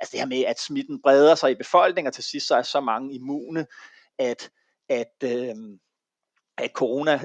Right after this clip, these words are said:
øh, dør ud, fordi det ikke, øh, f-, læ-, læ-, længere kan, kan, kan smitte nogen.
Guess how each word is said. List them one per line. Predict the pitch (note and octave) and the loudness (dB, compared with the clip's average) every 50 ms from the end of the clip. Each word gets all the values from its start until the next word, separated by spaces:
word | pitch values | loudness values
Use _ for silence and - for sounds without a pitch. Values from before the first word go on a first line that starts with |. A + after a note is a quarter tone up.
| - | 0
øh, | D3+ B2 A#2+ A2 - | 0 2 2 2 2
dør | - B2+ B2 | 2 2 2
ud, | A#2+ D#3 D3+ D3+ - | 2 0 -2 -4 -6
fordi | - B2+ A#2 A#2 | -8 -12 -12 -8
det | A2+ A#2 | -8 -8
ikke, | A2+ A2+ C#3+ C3+ B2 A2 G#2+ G2 | -6 -2 0 0 0 0 -2 -4
øh, | |
f-, | G2 - - _ | -6 -10 -14 _
læ-, | - - A2+ A2 - - - - | -10 -10 -10 -10 -10 -10 -10 -10
læ-, | - B2 A#2+ A#2+ - - | -8 -8 -8 -10 -10 -10
længere | A#2 A#2 A2+ B2 A#2+ A#2 | -12 -14 -12 -12 -14 -14
kan, | - - A2+ G#2+ - - - | -12 -12 -12 -12 -12 -14 -16
kan, | - - A#2 G#2+ G2 - - - | -14 -12 -12 -12 -12 -12 -14 -16
kan | A#2+ A2 | -18 -18
smitte | - - A#2+ A2+ _ A2 | -16 -16 -18 -18 _ -18
nogen. | G#2 G#2+ G#2+ | -20 -20 -20